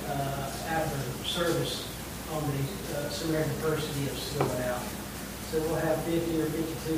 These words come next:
fifty-three gifts that are going out to, uh, children, uh, probably overseas. But if you would pray for these boxes that are going out for these children, and we're going to sing before we send them out, that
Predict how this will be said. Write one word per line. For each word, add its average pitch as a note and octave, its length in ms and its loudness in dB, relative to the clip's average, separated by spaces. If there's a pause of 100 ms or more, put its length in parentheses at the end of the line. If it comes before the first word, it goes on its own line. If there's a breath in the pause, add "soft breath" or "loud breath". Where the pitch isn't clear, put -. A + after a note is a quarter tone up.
fifty-three D3+ 560 0 (320)
gifts D#3 220 4
that C#3 100 0
are B2+ 100 -2 (140)
going C3 240 -2
out - 80 -2
to, - 180 -4 (300)
uh, B2+ 100 0 (140)
children, D#3 340 2 (680)
uh, C#3+ 240 0 (180)
probably D3+ 460 4
overseas. C3+ 760 0
But C#3+ 220 0
if D3+ 80 -2
you F3 220 -2 (140)
would D#3+ 220 0 (220)
pray G3+ 400 6 (840)
for F3+ 160 2
these D#3+ 320 2
boxes G#3 400 2
that D3 80 -2
are C#3 160 -2
going D3+ 240 2
out D3 160 0
for D3 160 -2
these C#3 160 -2
children, F3+ 240 0
and C3 240 -2
we're D#3 160 2
going D3+ 160 2
to - 20 6
sing E3+ 380 0
before - 320 -4
we C#3 160 0
send D#3 240 0
them C#3 160 0
out, C#3 160 2 (640)
that E3 240 0